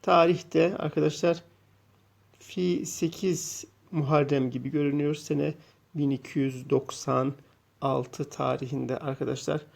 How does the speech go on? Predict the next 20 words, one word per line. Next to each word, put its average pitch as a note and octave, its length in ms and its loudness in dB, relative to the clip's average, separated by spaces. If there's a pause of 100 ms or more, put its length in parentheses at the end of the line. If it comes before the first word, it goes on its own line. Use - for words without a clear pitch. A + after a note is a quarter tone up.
(260)
Evet, - 380 -10
bu F3 140 -4
dersimizde C3 560 -2
YouTube'da B2+ 520 -4
Zafer B2+ 300 -2
Işık - 220 -10
kanalımızda C3 640 -2 (600)
bir D3 120 0
hanımefendinin C#3 960 0 (300)
mezar B2+ 360 0
kitabesini A#2 840 -4 (160)
okumaya B2+ 340 -4
çalıştık. C3+ 560 -2 (320)
Mezar C#3 480 4
başında B2 640 2 (340)
bir B2+ 260 0 (100)
annemizin C3+ 840 0 (320)
hüzünlü C#3 680 6 (680)
portresi C3 580 0
arkadaşlar. B2 520 -6